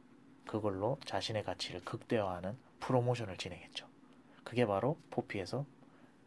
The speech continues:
프로모션이라고 볼 수 있겠죠. 이렇-, 이렇듯 K양은 마케팅에서 말하는 포피 믹스 전략으로, 포피 믹스 전략을 효율적으로 활용해서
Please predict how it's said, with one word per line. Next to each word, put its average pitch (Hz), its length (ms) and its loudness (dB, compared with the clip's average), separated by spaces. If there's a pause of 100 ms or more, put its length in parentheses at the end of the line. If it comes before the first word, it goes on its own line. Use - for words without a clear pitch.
(140)
프로모션이라고 95 760 -6
볼 - 140 -14
수 - 120 -10
있겠죠. - 300 -12 (640)
이렇-, 175 220 6 (280)
이렇듯 170 340 8
K양은 135 480 6
마케팅에서 113 560 -4
말하는 90 380 -2
포피 - 380 2
믹스 113 340 -4
전략으로, 95 640 0 (880)
포피 - 260 2
믹스 120 200 -2
전략을 98 440 0
효율적으로 104 520 2
활용해서 104 500 -2